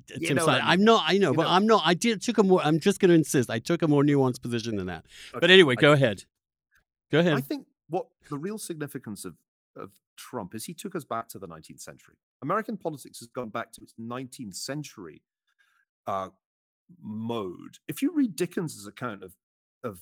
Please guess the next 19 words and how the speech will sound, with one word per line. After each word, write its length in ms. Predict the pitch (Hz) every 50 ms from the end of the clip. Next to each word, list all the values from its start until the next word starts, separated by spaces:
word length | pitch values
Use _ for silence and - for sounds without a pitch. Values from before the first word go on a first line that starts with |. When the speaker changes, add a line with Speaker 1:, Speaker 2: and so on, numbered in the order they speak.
| - -
Speaker 1:
how 260 | - - 123 131 135
American 380 | 120 117 113 110 110 - 107
politics 400 | - - 104 98 - - - -
struck 340 | - - - 127 95 - -
him 180 | - 151 139 120
when 120 | 107 101
he 120 | 95 101 101
visited 440 | - - 123 120 123 101 92 90
in 60 | 90 90
the 60 | 90
eighteen 280 | 90 - - 82 82
forties, 420 | - - 123 123 - - 76 - -
it's 140 | - 202 196
kind 200 | - 285 302 302
of, 60 | 285
like, 220 | 277 233 - - _ _ _ _ _ _ _ _ _ _ _ _
very, 480 | 113 110 156 160 175 180 165 151 151 147
very 440 | 120 117 123 117 110 110 113 117 117
familiar. 560 | - - 131 131 170 220 311 - 80 65